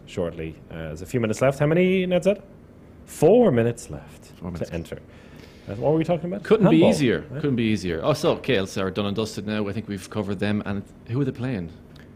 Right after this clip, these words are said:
Speaker 1: They're playing against Telekom Veszprém.
Speaker 2: These boys here.
Speaker 1: H C. H C for Handball Club, I believe. And, uh, Telekom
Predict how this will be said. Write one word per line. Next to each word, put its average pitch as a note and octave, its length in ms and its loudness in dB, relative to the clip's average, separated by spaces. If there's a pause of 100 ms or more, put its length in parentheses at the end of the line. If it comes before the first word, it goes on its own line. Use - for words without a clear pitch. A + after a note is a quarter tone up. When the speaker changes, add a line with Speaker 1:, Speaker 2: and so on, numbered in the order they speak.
(160)
Speaker 1:
They're F2+ 120 -2
playing F#2+ 300 0
against F2 280 -2
Telekom F#2+ 560 2 (120)
Veszprém. F#2 500 -2
Speaker 2:
These E2 200 0
boys F2 300 -4
here. A2+ 220 0
Speaker 1:
H D#2+ 220 -4 (120)
C. C#3+ 840 4 (240)
H C#3 260 0
C G#3+ 380 4
for D3 160 4
Handball F3+ 800 6
Club, C#4 580 6 (480)
I D3 60 -6
believe. D#3 480 0 (760)
And, A2+ 420 2
uh, A2+ 140 6
Telekom A2 480 0